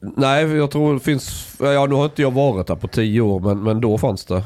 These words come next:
De flyttade den sen, men, eh, det fanns fortfarande kvar. Men min poäng är, och det var, eh, raggarkravaller och sådär. Okej, man kan tycka att det var lite dumt kanske att kasta sten på polisen som raggarna gjorde. Men då var...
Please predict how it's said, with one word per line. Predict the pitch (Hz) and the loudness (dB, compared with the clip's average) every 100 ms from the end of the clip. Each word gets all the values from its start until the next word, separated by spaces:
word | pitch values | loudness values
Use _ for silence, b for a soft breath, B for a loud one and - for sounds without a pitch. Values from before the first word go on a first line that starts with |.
| 120 | -2
De | 120 | -4
flyttade | 127 160 110 90 82 | -2 -2 -2 -2 0
den | 87 | -2
sen, | 95 120 104 | 0 0 0
men, | 101 95 | 0 0
eh, | 95 95 95 95 101 - - 50 92 - - | 2 2 2 2 0 -4 -6 -6 -6 -8 -6
det | - | -4
fanns | 113 107 | 0 0
fortfarande | 135 135 113 | -2 -2 -4
kvar. | - 95 B B B | -2 -4 B B B
Men | 147 | 0
min | 165 | 0
poäng | - 180 170 | 0 0 2
är, | 175 139 | 0 2
och | 156 | 2
det | |
var, | 160 156 120 | 2 0 0
eh, | 135 | 0
raggarkravaller | 147 175 151 120 - 110 107 104 104 | 0 -2 -2 -2 -2 0 2 2 2
och | 101 101 | 0 0
sådär. | 120 120 | 0 0
Okej, | 113 - 98 | 0 0 -2
man | 98 113 | 0 -2
kan | 110 | -2
tycka | 107 101 95 | -2 -2 -2
att | - | -2
det | 92 | 0
var | 92 | 0
lite | 85 80 - 80 82 | 0 -2 -2 -2 0
dumt | 87 80 - | 0 -2 -2
kanske | 80 78 82 | -4 0 0
att | 82 80 71 65 76 82 - | 2 2 0 -4 -8 -10 -4
kasta | 90 - | -4 -4
sten | 87 98 82 | -4 -2 -2
på | 85 | -4
polisen | - 92 80 - 78 | -4 -2 -2 -2 -4
som | 85 | -2
raggarna | 85 90 85 76 | -2 -2 -2 0
gjorde. | 85 92 78 90 B B B B B B B B B | 0 0 -2 -6 B B B B B B B B B
Men | 110 127 123 123 - - _ _ _ - | 0 2 2 -2 -6 -20 _ _ _ -20
då | - 139 165 180 151 | -8 0 4 4 4
var... | 190 175 151 | 2 4 2